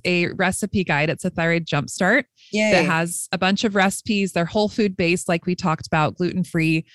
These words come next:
Speaker 1: So if you're like, "Okay, well, what, what foods would I have to eat? What is she talking about? What, what does my thyroid need?"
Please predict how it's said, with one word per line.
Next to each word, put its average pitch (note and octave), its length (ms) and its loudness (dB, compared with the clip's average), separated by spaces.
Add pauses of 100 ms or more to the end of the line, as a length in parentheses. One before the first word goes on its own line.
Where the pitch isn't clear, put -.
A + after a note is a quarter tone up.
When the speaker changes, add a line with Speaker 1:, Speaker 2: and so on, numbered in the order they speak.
(180)
Speaker 1:
So - 160 0
if C#4 160 0
you're D#4+ 140 2
like, C4 300 0 (180)
"Okay, A#3+ 200 0
well, A3+ 160 4
what, A3+ 200 0 (320)
what A3+ 240 -2 (100)
foods G#3+ 360 -2
would G3+ 140 2
I E3+ 100 2
have F3 280 -2
to - 100 -10
eat? F3 160 -2
What E3 120 2
is F#3 80 2
she F3+ 160 -2
talking E3 360 0
about? C3+ 260 -2
What, E3 140 0 (100)
what F3 200 -2 (120)
does F3 160 -2
my E3 140 0
thyroid D3+ 300 2
need?" C#3+ 200 0